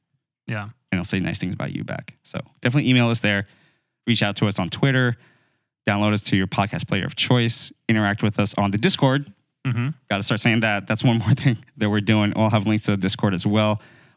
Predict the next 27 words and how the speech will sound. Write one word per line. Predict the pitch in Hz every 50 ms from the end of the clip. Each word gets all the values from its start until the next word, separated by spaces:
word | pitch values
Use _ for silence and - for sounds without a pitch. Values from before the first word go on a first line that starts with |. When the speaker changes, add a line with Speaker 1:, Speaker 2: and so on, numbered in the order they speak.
| _
Speaker 2:
We've | 117 107
got | 117 117 117
a | 110
bunch | 98 113 110 -
of | - 101 98
our | 98 95 98
friends, | 95 - - 95 95 95 98 98 98 95 98 - - - - _ _ _ _ _ _ _ _ _ _ _ _ _ _ _
uh, | - 87 - - -
in | 117 113 107
there | 104 104 101
right | 98 98 98
now. | 101 101 98 98
We're | 98
having | 95 95 95 95 90
fun | - - 98 90
times. | - - 95 92 92 92 90 90 - - - - _ _ _ _ _ _ _ _ -
We | 110 107 104
like | 101 101 95 101
to | - - 104 98
post | - - - 98 92 95 - - - - - - _ _ _
fun | - - _ - 92 90 90 90 90 92 92
content | - - 90 90 - - 90 92 -
in | 95 95 95 92
there | 87 90 90 90 90 95 - -
if | 104 98 - -
it's | 92 - - - - -
relevant. | 98 101 123 135 143 151 156 - - -